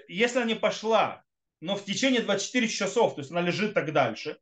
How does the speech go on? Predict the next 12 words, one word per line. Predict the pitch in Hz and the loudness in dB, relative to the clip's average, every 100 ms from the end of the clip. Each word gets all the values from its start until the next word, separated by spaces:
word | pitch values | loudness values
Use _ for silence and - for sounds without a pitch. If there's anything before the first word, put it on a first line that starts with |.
| _ _ | _ _
но | 147 175 | -4 4
не | 202 | 6
умерла, | 214 208 214 220 254 202 147 | 6 6 6 8 8 6 2
ни | 180 | -4
животное, | 180 190 180 | -2 -2 -2
ни | 170 | -4
птица | 165 156 139 | -6 -12 -12
в | |
течение | 175 131 196 190 | -10 -8 -6 -6
двадцати | 147 160 160 185 | 0 -2 -2 -12
четырех | - 170 165 | -10 -10 -10
часов, | 156 - 320 370 | -8 4 4 4